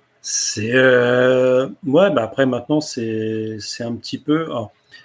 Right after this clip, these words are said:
et, euh, Ben Yedder, euh, est, a un statut quand même assez particulier, euh, de, depuis, euh, même depuis la saison dernière où, euh,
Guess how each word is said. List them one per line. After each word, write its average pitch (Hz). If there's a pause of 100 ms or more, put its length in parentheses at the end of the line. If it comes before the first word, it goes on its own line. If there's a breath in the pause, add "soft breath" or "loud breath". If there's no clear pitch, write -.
(540 loud breath)
et, 131
euh, 127
Ben 127
Yedder, 135
euh, 117
est, 117
a 123
un 127
statut 139
quand 147
même 127
assez 131
particulier, 139
euh, 120
de, 117
depuis, 123
euh, 113
même 139
depuis 135
la 123
saison 117
dernière 139
où, 120
euh, 107